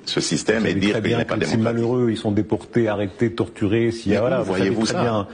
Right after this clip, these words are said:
Speaker 1: Où voy-, où ?
Speaker 2: Tiananmen,
Speaker 1: Non,
Speaker 2: vous
Speaker 1: je
Speaker 2: avez
Speaker 1: ne
Speaker 2: entendu
Speaker 1: sais
Speaker 2: parler
Speaker 1: pas
Speaker 2: de
Speaker 1: ça,
Speaker 2: Tiananmen.
Speaker 1: sincèrement.
Speaker 2: Tiananmen,
Speaker 1: Oui, Tiananmen,
Speaker 2: bon.
Speaker 1: mais c'est une manifestation comme toute autre. Il y en a eu
Speaker 2: Écrasé dans le
Speaker 1: ici.
Speaker 2: sang, non, non, non.
Speaker 1: N'y a-t-il pas eu
Speaker 2: Ouais.
Speaker 1: de manifestations à Paris qui ont, qui ont causé des morts ?
Speaker 2: Ah.
Speaker 1: Je vous ai dit,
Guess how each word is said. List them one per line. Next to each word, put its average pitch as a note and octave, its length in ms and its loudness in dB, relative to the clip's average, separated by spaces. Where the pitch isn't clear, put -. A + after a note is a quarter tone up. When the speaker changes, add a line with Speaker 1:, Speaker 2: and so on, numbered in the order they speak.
Speaker 1:
Où C3+ 60 4
voy-, A2+ 260 -2
où ? C3+ 60 4
Speaker 2:
Tiananmen, C3+ 260 2
Speaker 1:
Non, - 80 2
Speaker 2:
vous A3 80 0
Speaker 1:
je A2 80 0
Speaker 2:
avez A#2 80 0
Speaker 1:
ne F#2+ 60 0
Speaker 2:
entendu A#2+ 120 -2
Speaker 1:
sais G2 60 2
Speaker 2:
parler - 180 0
Speaker 1:
pas A#2+ 60 0
Speaker 2:
de B2 40 2
Speaker 1:
ça, C#3 120 -2
Speaker 2:
Tiananmen. E3+ 260 0
Speaker 1:
sincèrement. G2 180 -2
Speaker 2:
Tiananmen, A#2+ 200 2
Speaker 1:
Oui, C3 80 -2
Tiananmen, A2 360 2
Speaker 2:
bon. A#2+ 40 2
Speaker 1:
mais - 80 0
c'est F2 180 -2
une F#2+ 100 4
manifestation E2+ 600 0
comme F2 160 0
toute - 160 2
autre. G2 340 0
Il F2 100 2
y F2 60 2
en F2+ 100 2
a F#2+ 80 2
eu - 20 2
Speaker 2:
Écrasé G#2+ 240 2
dans - 80 0
le G#2 60 2
Speaker 1:
ici. - 80 -2
Speaker 2:
sang, B2+ 140 0
non, F#2 120 -2
non, E2 100 -2
non. D#2 60 0
Speaker 1:
N'y G2+ 140 4
a-t-il C#3 340 0
pas B2 180 0
eu C3 140 2
Speaker 2:
Ouais. - 80 -2
Speaker 1:
de G#2 80 2
manifestations G2 880 0
à F2+ 140 0
Paris G2+ 340 2
qui - 160 2
ont, F#2 160 0
qui - 80 2
ont G2 100 4
causé G2 280 2
des G2+ 100 0
morts ? A2 300 -4
Speaker 2:
Ah. - 160 -2
Speaker 1:
Je F#2+ 100 2
vous G2 160 4
ai G#2+ 100 2
dit, E3+ 260 2